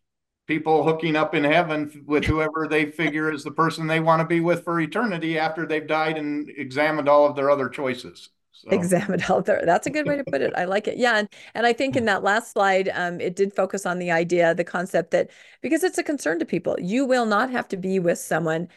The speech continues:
Speaker 2: that you do not want to be with. So they've said that. But again, then that opens,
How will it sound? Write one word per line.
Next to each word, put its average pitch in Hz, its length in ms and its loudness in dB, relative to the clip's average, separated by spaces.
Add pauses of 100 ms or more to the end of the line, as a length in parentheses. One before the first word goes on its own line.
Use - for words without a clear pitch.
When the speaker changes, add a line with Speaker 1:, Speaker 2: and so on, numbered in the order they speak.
(140)
Speaker 2:
that 175 140 4
you 202 220 -2
do 190 180 0
not 165 220 0
want 160 200 -4
to 160 60 -4
be 160 160 0
with. - 180 -6
So 175 160 0
they've 190 180 0
said 262 220 0
that. - 240 0 (240)
But 214 100 0
again, 294 560 0
then 214 300 2
that 226 160 4
opens, 214 500 -2